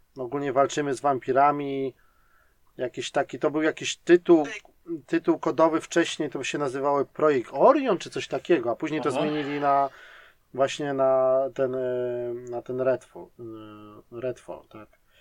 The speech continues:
Speaker 1: Czyli takie trochę, trochę w takiej stylistyce, no nie wiem, właśnie takie trochę z jajem, trochę na poważnie, takie, no ciężko powiedzieć tak naprawdę
Speaker 2: Mhm.
Speaker 1: na ten moment, co to będzie, nie?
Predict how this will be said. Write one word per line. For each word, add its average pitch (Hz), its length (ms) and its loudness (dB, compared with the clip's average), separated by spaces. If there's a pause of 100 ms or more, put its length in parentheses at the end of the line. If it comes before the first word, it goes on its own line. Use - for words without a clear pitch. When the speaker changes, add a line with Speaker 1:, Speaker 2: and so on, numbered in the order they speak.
(1120)
Speaker 1:
Czyli 123 220 -8
takie 147 280 0
trochę, 202 300 6
trochę 196 260 4
w 175 40 0
takiej 180 240 0
stylistyce, 175 760 6
no 160 100 2
nie 160 160 4
wiem, 117 160 -2
właśnie 113 340 -8
takie 117 300 -6
trochę 123 360 -4
z 110 60 -6
jajem, 190 540 6
trochę 139 260 -6
na - 120 -2
poważnie, 165 840 4
takie, 127 300 -6
no 135 220 -4
ciężko 185 360 0
powiedzieć 165 400 4
tak 113 120 -8
naprawdę 113 280 -4
Speaker 2:
Mhm. 120 160 -4
Speaker 1:
na 123 80 -2
ten 127 140 -4
moment, 127 260 -4
co 120 80 -16
to 123 100 -6
będzie, 107 320 -8
nie? 104 140 -16